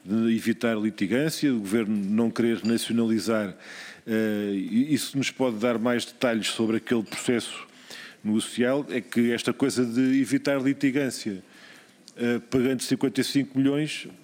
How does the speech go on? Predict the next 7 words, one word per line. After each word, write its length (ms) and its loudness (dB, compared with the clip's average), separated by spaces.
pronto, 340 -4
eh, 720 -4
gerir 420 2
dinheiros 300 0
públicos 440 0
desta 280 -2
forma, 480 -2